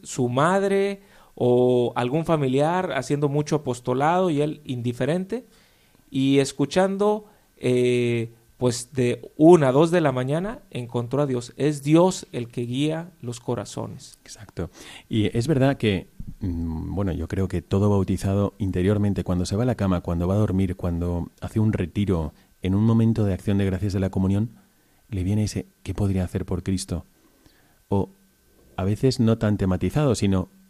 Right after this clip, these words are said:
Speaker 2: "Quisiera ayudar a los demás, qué egoísta soy". Son impulsos de Dios a hacer apostolado también, a dar,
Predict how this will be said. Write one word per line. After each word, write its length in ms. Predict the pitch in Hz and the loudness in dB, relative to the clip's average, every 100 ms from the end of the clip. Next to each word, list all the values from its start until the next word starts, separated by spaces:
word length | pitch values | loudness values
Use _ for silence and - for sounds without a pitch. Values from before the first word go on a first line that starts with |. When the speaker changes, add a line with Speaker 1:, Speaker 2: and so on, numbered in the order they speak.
| _ - | _ -16
Speaker 2:
"Quisiera 300 | 87 104 127 | -8 -4 0
ayudar 200 | 151 117 | 2 2
a 40 | |
los 80 | 101 | 2
demás, 260 | 107 107 - | 0 -2 -4
qué 160 | 98 | -4
egoísta 400 | 92 113 117 - | 2 2 2 -2
soy". 300 | - 110 95 - | 2 2 0 -2
Son 260 | - 135 - | 0 0 2
impulsos 600 | 113 101 135 135 127 107 | 0 0 0 2 2 2
de 100 | 101 | 4
Dios 380 | 101 123 - - | 4 4 0 -6
a 80 | 87 | -6
hacer 240 | - 120 | -2 0
apostolado 600 | 135 98 - 92 135 127 | 0 -2 -2 -2 0 0
también, 320 | 92 80 82 | -2 -2 -4
a 60 | 82 | -4
dar, 140 | 90 | -4